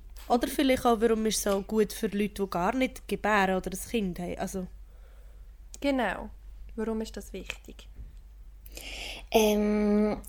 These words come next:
Speaker 3: ein Beckenboden tut, also es tut die ganze Körperstatik mega beeinflussen. Das beeinflusst unsere Haltung, ähm,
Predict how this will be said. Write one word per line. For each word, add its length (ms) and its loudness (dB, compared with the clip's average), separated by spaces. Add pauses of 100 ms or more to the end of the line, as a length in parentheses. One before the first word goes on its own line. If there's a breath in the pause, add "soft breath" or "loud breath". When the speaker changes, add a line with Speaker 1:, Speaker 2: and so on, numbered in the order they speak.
Speaker 3:
ein 140 -2
Beckenboden 720 4
tut, 260 4 (460)
also 260 -2
es 160 -4
tut 200 0
die 100 0
ganze 300 0
Körperstatik 1000 0
mega 240 2
beeinflussen. 880 0
Das 180 -2
beeinflusst 760 -2
unsere 360 -4
Haltung, 640 0 (1000 loud breath)
ähm, 1120 -4